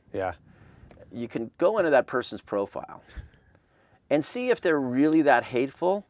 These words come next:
Speaker 1: Right.
Speaker 2: or they're just spewing.
Speaker 1: Right.
Speaker 2: And ninety percent of the time, they're just spewing, really are, because the, the tweet before it'll be, "What color is your, your kitty's eyes?"
Speaker 1: Uh-huh.
Speaker 2: And, you know, "I had a great pizza. What are you eating?"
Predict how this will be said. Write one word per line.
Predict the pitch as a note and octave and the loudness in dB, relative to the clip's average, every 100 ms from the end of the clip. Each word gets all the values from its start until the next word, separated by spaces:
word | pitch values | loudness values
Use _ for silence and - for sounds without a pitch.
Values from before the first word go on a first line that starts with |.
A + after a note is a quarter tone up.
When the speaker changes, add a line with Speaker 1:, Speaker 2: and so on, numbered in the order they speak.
| - | -10
Speaker 1:
Right. | F#2 F2 _ _ _ _ - | -8 -8 _ _ _ _ 0
Speaker 2:
or | C3 | 2
they're | C#3 | 2
just | C3 C3+ - - _ | 0 -8 -10 -20 _
spewing. | - - B2 G#2+ E2 G#1 - | -16 -10 -2 -2 -2 -12 -14
Speaker 1:
Right. | G2 G2+ _ _ _ _ - | -12 -12 _ _ _ _ -4
Speaker 2:
And | A2 A#2+ A#2 A2 - - | 0 2 2 0 -6 -14
ninety | B2 D#3 G#3 G3 | 0 2 2 0
percent | D#3 D3 D3 | -6 -2 0
of | A#2+ | 0
the | |
time, | A2+ A#2 A2 | -2 -4 -2
they're | G2+ | -4
just | F2+ G2 | -8 -12
spewing, | - E2+ A#1 - - | -10 -10 -10 -14 -10
really | G2 F#2 | -8 -6
are, | F#2 | -8
because | F#2+ B2+ G2 _ _ F#2 | -6 -8 -8 _ _ -6
the, | B2+ A2 | -6 -4
the | B2 | -8
tweet | - E3+ F3 | -2 -2 -2
before | C#3 - C#3 | -6 0 4
it'll | C3 G#2 | 4 4
be, | A#2+ A2+ _ - _ _ | 0 0 _ -20 _ _
"What | B2 F#3 | -2 -2
color | - F3 E3 | 2 2 4
is | C#3 | 2
your, | A#2+ A2+ - | -2 -8 -6
your | A#2+ | -8
kitty's | - D3+ C3+ A#2 | -4 -4 0 4
eyes?" | A#2+ A#2+ B2 - | 6 6 4 0
Speaker 1:
Uh-huh. | A#2+ F#2+ A2+ | -4 -2 2
Speaker 2:
And, | A#2+ A#2+ A#2+ A#2 A2+ G2+ - | 2 4 4 4 0 -6 -6
you | A#2+ | 0
know, | A#2 | 2
"I | - | 4
had | C#3+ C#3 | 4 4
a | |
great | C#3+ C3 | 4 0
pizza. | - D3+ G#2+ | 0 -4 -2
What | F#2+ A#2+ | 0 0
are | |
you | A#2 A2 | 0 0
eating?" | G2 E2 | -2 -6